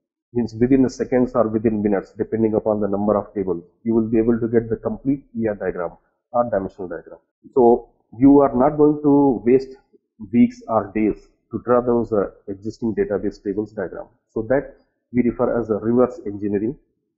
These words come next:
So reverse engineering in a very simple way is, uh, preparing a data diagram using the database. So in database, your tables are,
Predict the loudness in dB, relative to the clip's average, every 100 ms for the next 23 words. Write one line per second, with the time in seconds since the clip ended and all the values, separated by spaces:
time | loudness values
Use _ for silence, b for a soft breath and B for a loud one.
0 | _ _ 0 4 4 4 2 2 2 2
1 | 2 2 2 0 -2 -4 0 0 2 0
2 | 0 -2 -4 _ _ _ _ _ _ _
3 | 0 0 0 _ -4 2 2 2 2 2
4 | 0 -2 _ _ -4 -2 2 2 2 2
5 | 0 -2 -14 _ _ -4 -2 0 0 0
6 | -2 -6 -12 -14 _ _ _ _ -4 -4
7 | -2 -2 0 0 0 0 0 -2 0 0
8 | 0 -4 -16 -6 -4 -4